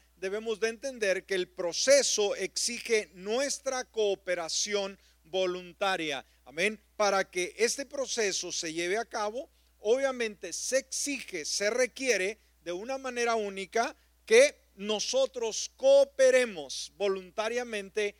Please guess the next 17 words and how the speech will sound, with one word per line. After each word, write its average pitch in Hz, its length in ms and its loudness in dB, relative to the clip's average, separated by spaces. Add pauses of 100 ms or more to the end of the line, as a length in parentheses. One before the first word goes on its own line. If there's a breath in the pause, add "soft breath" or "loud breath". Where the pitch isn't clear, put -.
(240 soft breath)
para 190 240 -2
que 185 220 -4
esto 196 420 -4
se 185 320 -2
efectúe. 208 680 -4 (340 soft breath)
Y 202 160 -4
esto 247 240 2
nos 285 160 -6
lleva 214 380 2
al 208 280 -2
tercer 185 440 -6
punto. 247 600 -10 (580 loud breath)
Debemos 285 880 0 (100)
vivir 233 520 -2 (220)
como 175 420 0
Él 208 360 4 (140)
vivió. 165 640 2